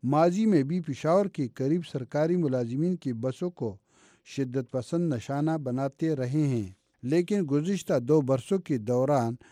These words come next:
شدت پسندوں کے خلاف جاری فوجی آپریشن کے باعث مہلک واقعات میں ماضی کی نسبت کمی دیکھی گئی ہے۔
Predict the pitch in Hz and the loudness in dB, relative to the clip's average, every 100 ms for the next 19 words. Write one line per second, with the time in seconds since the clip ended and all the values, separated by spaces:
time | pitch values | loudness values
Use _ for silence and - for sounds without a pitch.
0 | - _ - - 127 135 123 131 - 170 | -20 _ -8 -4 -2 -2 -4 -4 -2 0
1 | 180 196 151 117 123 139 151 113 131 143 | 0 0 -2 -4 -4 -2 -2 0 0 2
2 | 180 175 147 147 156 117 123 135 - 185 | 0 0 0 2 2 0 -2 -4 -4 -4
3 | 180 135 107 139 120 104 - _ - - | -2 -4 0 0 0 -2 -8 _ -20 -20
4 | _ - 120 147 156 160 196 - 123 117 | _ -6 0 2 2 4 0 0 0 0
5 | 117 139 165 - 127 113 127 139 180 - | 0 0 0 0 -2 0 0 0 -2 -2
6 | 127 143 147 117 107 - _ _ 151 165 | 0 2 0 -4 -8 -10 _ _ 0 2
7 | 185 127 123 113 156 143 160 147 123 95 | 2 0 -2 -2 -2 2 2 2 0 -2